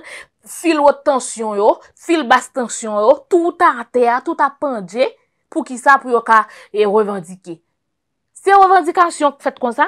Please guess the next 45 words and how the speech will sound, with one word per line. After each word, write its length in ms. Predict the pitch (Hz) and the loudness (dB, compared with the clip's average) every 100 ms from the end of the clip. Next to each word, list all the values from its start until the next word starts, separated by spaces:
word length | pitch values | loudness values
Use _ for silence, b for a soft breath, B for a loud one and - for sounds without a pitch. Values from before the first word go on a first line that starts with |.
| 403 - | -4 -6
Se 120 | 339 | -2
demokrasi 680 | 359 359 359 392 349 - 311 | 0 2 2 2 -2 -2 -2
an 120 | 294 | 0
k 40 | 240 | 2
ba 120 | 277 | 2
nou 160 | 262 247 | 0 -6
dwa 300 | 202 240 220 - b | 2 4 4 0 b
fè 100 | - 247 | -6 -6
sa 320 | - 254 240 | -6 -6 -4
nou 160 | 226 214 | -4 -2
vle 120 | 214 | -2
nenpòt 320 | 208 196 214 180 | -2 -8 -10 -8
jan 160 | 208 | -8
nou 120 | 202 185 | -8 -6
vle. 200 | 185 196 | -4 -4
An 80 | 330 _ _ _ _ _ _ _ _ _ _ - | -6 _ _ _ _ _ _ _ _ _ _ -4
peyi 300 | 339 320 311 | 0 2 2
an 160 | 302 294 | 2 2
merite, 560 | 302 294 277 226 269 254 | 4 4 2 -6 -2 -2
pou 100 | 240 208 | 0 -4
dè 100 | 220 | -2
egzanp 400 | 214 185 196 - | -4 -8 -10 -8
trase, 540 | 202 180 160 - 208 - _ _ _ _ _ _ _ _ _ | -10 -10 -14 -12 -12 -12 _ _ _ _ _ _ _ _ _
mwen 200 | 208 262 | 2 4
menm 160 | 269 262 | 4 2
se 100 | 262 247 | -2 -2
sa 140 | 214 | 0
m 80 | 202 | -2
ap 100 | - 196 | -4 -8
tann, 140 | 190 | -8
e 100 | 226 | -8
se 220 | 240 294 240 | -6 2 6
lè 220 | 240 233 220 | 8 6 4
sa 140 | 226 | -2
a 40 | |
m 80 | 220 | 0
ka 120 | 214 185 | 0 -2
fyè 240 | - 202 185 | -2 -2 -2
pou 100 | 202 | -4
mwen 160 | 202 | -12
di 80 | 180 | -12
m 120 | 180 175 | -12 -10
nou 160 | 202 | -10
yon 80 | 208 | -10
peyi. 360 | 208 190 180 | -6 -6 -6